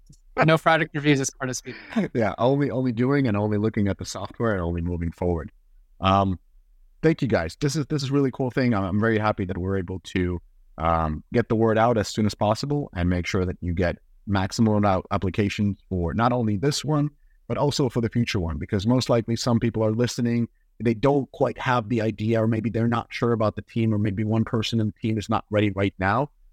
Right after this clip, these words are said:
Speaker 1: I assume that these will be happening at, uh, rather fre-, frequent intervals,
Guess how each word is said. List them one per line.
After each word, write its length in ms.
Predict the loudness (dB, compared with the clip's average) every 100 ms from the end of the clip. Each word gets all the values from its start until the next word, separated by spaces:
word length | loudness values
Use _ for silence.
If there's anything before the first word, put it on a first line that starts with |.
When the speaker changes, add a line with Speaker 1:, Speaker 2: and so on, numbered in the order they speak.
| -20 _ _ _
Speaker 1:
I 80 | 0
assume 340 | 0 2 2 2
that 120 | 2
these 180 | 2 2
will 100 | 0
be 120 | 0
happening 680 | 0 0 0 0 0 -2 -6
at, 200 | -2 0
uh, 260 | 0 -2 -4 -12 _ -20 -20 -4
rather 260 | 0 2 0 -6 -6
fre-, 100 | -6 -6 -4
frequent 400 | -4 0 -2 0
intervals, 560 | 0 2 2 0 -2